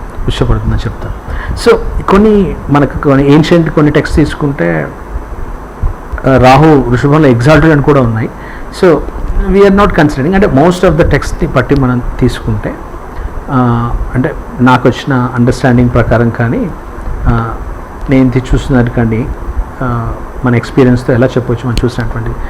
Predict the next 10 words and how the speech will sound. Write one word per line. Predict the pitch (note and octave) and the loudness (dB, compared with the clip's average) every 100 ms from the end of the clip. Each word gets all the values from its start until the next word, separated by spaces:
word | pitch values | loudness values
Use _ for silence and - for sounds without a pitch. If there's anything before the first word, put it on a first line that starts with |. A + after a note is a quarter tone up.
| - - - | -6 -6 -2
చాలా | A#2 A#2 A#2+ A2+ - - - - | 0 2 0 -2 -8 -10 -10 -8
హారోస్కోప్ని | - A#2+ A#2 C3 B2 | -2 0 2 0 0
పరిశీలించిన | B2 G#2+ - B2 A2+ A#2 | 0 0 0 0 0 -2
తర్వాత, | A2+ A2 A2 G#2+ F2+ - - - - - - - - | -2 -2 -2 -2 -4 -4 -8 -14 -14 -14 -14 -12 -8
ఆ, | C3 B2+ A#2+ A#2+ - | -4 -4 -4 -6 -2
ఎలా | C#3 F#3+ | 2 2
చెప్పొచ్చు | F#3 F3 D#3 - | 2 2 0 0
అంటే | C#3+ F#3 | 0 2
రాహు, | B2 B2+ E3+ F3+ F3+ D#3 D4+ - - - - - | 4 4 6 6 6 4 0 -6 -10 -10 -12 -6
ఆ, | C#3+ B2+ B2 | -4 -2 -4